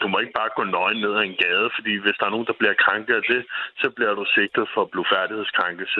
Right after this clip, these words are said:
Der er utallige eksempler. Du må heller ikke bare stille op på et hjørne og begynde at prædike Mein Kampf. Så hvor er den der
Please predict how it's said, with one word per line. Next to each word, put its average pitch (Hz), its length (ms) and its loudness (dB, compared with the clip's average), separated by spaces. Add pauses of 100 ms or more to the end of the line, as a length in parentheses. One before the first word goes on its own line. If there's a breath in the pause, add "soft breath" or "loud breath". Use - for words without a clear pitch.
Der 113 80 0
er 101 140 0
utallige 120 460 -2
eksempler. 104 360 2
Du 104 60 -6
må 98 100 2
heller 120 180 4
ikke 117 140 2
bare 110 140 2
stille 104 240 2
op 104 120 -4
på - 80 0
et 101 120 -2
hjørne 90 280 2
og 98 100 -8
begynde 104 260 0
at - 100 -8
prædike 98 380 0
Mein 90 180 -2 (120)
Kampf. 107 240 -4 (640 loud breath)
Så - 60 4 (100)
hvor 117 220 2
er 107 140 -2
den 110 160 -2
der 110 120 4